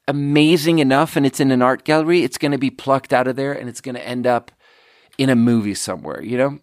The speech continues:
Kehinde Wiley, you're gonna, you're gonna end up somewhere else. The art gallery is never the,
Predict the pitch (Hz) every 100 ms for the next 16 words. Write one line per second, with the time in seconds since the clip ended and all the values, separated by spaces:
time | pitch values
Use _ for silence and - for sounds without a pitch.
0 | _ - 165 165 160 135 123 120 104 95
1 | 139 147 151 139 - _ _ _ _ _
2 | 165 160 147 185 180 151 151 151 - 143
3 | 135 123 107 95 71 - - _ _ _
4 | _ _ _ _ _ _ _ _ _ -
5 | - 180 - 226 202 160 143 127 127 117
6 | 117 107 98 85